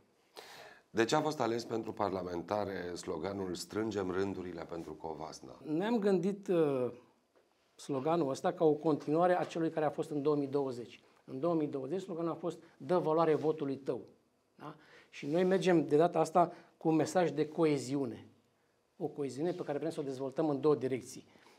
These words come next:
Speaker 2: Una foarte importantă este ca să adunăm electoratul român, românesc, într-o, să zicem, structură, pentru că,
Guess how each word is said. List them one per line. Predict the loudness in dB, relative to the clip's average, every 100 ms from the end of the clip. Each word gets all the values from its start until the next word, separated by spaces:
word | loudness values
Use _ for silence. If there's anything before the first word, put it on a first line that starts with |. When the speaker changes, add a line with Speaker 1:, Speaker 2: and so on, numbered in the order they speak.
| _ -2
Speaker 2:
Una | 4 6 6 0
foarte | 2 2 2
importantă | -2 -4 -4 -2 -2
este | -2 -4 -8
ca | -8
să | -6 -6 -6 -12 -20 _ _
adunăm | -6 -4 0 4 4 2 -2 -16 _ -6
electoratul | -2 0 0 0 0 0 -2 -6 2
român, | 2 2 0 -2 -4 -12 -20 _ _ _ _ -14
românesc, | -6 -2 0 0 -2
într-o, | -8 -6 -4 -4 -6 -10 _ _ _ _ _ _ _ _ -20 -14
să | -6
zicem, | -4 -4 -6 -8 -20 -20 _ -20
structură, | -6 -6 2 6 6 6 -2 -16 _ _ _ _ _ _ _ _ _ _ _ _
pentru | -12 -10 -10
că, | -6 -6